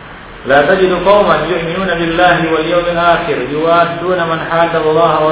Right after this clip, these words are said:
rasulah." Ya, tidak akan kamu dapati satu kaum yang beriman kepada Allah dan ya, hari akhirat. Allah menafikan keberadaan. Artinya tidak harus ada dan seharusnya tidak ada.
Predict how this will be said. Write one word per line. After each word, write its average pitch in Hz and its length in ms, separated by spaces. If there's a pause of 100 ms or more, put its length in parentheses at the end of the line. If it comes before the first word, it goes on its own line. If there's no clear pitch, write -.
(100)
rasulah." 156 420 (1040)
Ya, 107 140
tidak 147 180
akan 156 160
kamu 165 240
dapati 170 400
satu 165 240
kaum 175 240
yang 165 160
beriman 170 480
kepada 160 320
Allah 165 280 (180)
dan 156 60 (100)
ya, 156 240
hari 165 180
akhirat. 156 800
Allah 160 160
menafikan 170 640 (500)
keberadaan. 170 600 (1200)
Artinya 165 640
tidak 165 240
harus 165 220 (100)
ada 135 280 (800)
dan 147 300
seharusnya 165 400
tidak 165 260 (240)
ada. 151 260